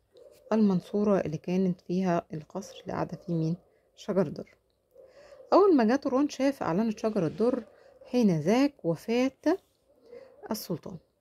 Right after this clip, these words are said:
يبقى خلاص، لأن في حد مكانه هياخد عشان محدش يتنازع على الملك، يعني ما، عشان ما يتعاركوش على ال-، الملك. وتولية ابنه توران شاه خلفا له. يبقى أعلنت إن السلطان مات وابنه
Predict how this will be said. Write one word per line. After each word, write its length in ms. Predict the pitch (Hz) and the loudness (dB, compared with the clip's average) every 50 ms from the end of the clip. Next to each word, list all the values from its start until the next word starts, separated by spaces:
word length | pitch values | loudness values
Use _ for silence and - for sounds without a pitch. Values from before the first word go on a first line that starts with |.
| _ _ _ _ _ _ _ - | _ _ _ _ _ _ _ -12
يبقى 180 | 175 - - 160 | -12 -10 -10 -12
خلاص، 460 | - - 160 170 180 233 226 - - | -8 -6 -2 0 0 0 0 0 -2
لأن 180 | 165 160 156 | -2 0 -2
في 140 | 160 - 208 | -4 -6 -8
حد 240 | - - 202 175 170 | -8 -8 -6 -2 -2
مكانه 360 | 160 151 156 - 202 196 208 - | -2 -2 -4 -4 -4 -6 -6 -4
هياخد 400 | - 151 151 202 - - 277 247 | -4 -2 -2 -2 -2 -4 -4 -4
عشان 220 | 226 196 - - 170 | -4 -4 -4 -6 -6
محدش 360 | 165 190 185 185 180 - - | -4 -4 -4 -4 -6 -8 -8
يتنازع 400 | 156 - 151 156 165 180 175 170 | -10 -8 -6 -4 -4 -4 -4 -4
على 340 | 147 147 151 156 160 170 - - | -4 -2 -4 -4 -4 -6 -8 -8
الملك، 300 | 160 156 156 156 - _ _ - | -8 -8 -8 -8 -12 _ _ -12
يعني 300 | 165 160 160 151 151 151 | -8 -6 -6 -4 -4 -4
ما، 120 | 156 156 | -4 -4
عشان 200 | 170 156 - 175 | -6 -6 -8 -8
ما 40 | 160 | -8
يتعاركوش 340 | - 165 160 - 196 185 185 | -8 -8 -8 -10 -10 -8 -6
على 280 | 160 165 170 180 170 - _ _ _ _ _ _ _ _ _ - | -4 -2 0 -2 -2 -4 _ _ _ _ _ _ _ _ _ -2
ال-، 880 | 190 202 196 175 170 170 160 156 170 170 160 156 156 156 151 160 170 - - - | 0 2 2 2 2 2 2 2 0 0 -2 -2 -2 -4 -6 -6 -8 -10 -8 -4
الملك. 300 | 202 180 156 - - - _ _ _ _ _ _ _ _ _ _ _ _ _ _ _ _ _ _ - | -4 -4 -4 -4 -8 -14 _ _ _ _ _ _ _ _ _ _ _ _ _ _ _ _ _ _ -2
وتولية 560 | 196 254 - 285 247 202 202 247 269 254 226 - - | -2 0 0 2 2 2 2 4 2 2 2 0 -4
ابنه 380 | 160 151 175 208 226 233 208 | -4 -2 0 0 0 0 -2
توران 360 | 208 - - 165 180 220 214 | -4 -4 -6 -4 -2 -2 -2
شاه 220 | - - 214 226 220 | -2 -2 -4 -4 -4
خلفا 560 | 208 - - 185 190 196 196 - 175 185 180 - _ _ _ _ _ - - - | -4 -6 -4 -4 -4 -4 -4 -4 -4 -4 -4 -6 _ _ _ _ _ -20 -10 -4
له. 260 | 175 170 139 127 143 - - - - - _ - - | -4 -4 -2 -4 -8 -14 -16 -20 -20 -20 _ -14 -10
يبقى 180 | - 160 - - | -8 -6 -2 -2
أعلنت 500 | 151 147 156 156 165 202 240 269 294 - | 0 0 0 0 0 0 0 0 0 -2
إن 360 | - - 196 196 175 151 - - - | -2 -2 0 0 0 -2 -4 -6 -8
السلطان 560 | 156 151 - - 160 - - 180 196 196 180 | -10 -10 -8 -10 -10 -6 -2 -2 0 0 2
مات 280 | 190 226 339 - - 262 | 2 2 0 -2 -2 -2
وابنه 600 | 233 202 - 185 156 165 175 202 202 214 240 294 | -2 0 0 0 0 0 0 0 2 0 -2 -4